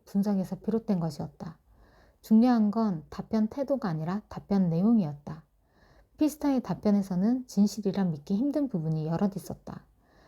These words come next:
그는 트래비스를 몰랐고 도로변 십자가 사건에 대해서도 아는 바가 없었다고 했다. 매일 인터넷으로 뉴스를 확인하는 사람이 그걸 모를 수는 없었다. 트래비스가 후드를 입고 있었다는 진술도 그렇다.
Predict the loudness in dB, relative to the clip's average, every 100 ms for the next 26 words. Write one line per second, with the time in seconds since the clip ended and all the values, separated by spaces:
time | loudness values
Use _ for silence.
0 | _ 2 4 4 2 0 0 0 -6 -6
1 | -2 -2 -2 -6 -10 -10 -14 _ _ _
2 | 0 2 2 0 -2 -4 -2 -2 -4 -4
3 | 0 0 0 -2 -4 -6 -6 -6 0 2
4 | 2 0 -2 -6 -4 -4 -4 -4 -4 -6
5 | -10 -14 -16 _ _ _ _ _ 4 6
6 | 6 4 2 0 2 2 2 0 0 0
7 | -4 -2 -2 -2 -2 0 2 0 -2 -4
8 | -2 -2 -2 -10 _ _ _ -2 2 4
9 | 2 2 0 0 0 0 -2 -4 -8 -8
10 | -12 -12 _ _ _ _ _ _ _ 0
11 | 2 2 -4 -2 0 0 0 2 2 2
12 | 2 -2 -2 -4 -4 -2 -2 -2 -2 -6
13 | -6 -8 -10 -10 -12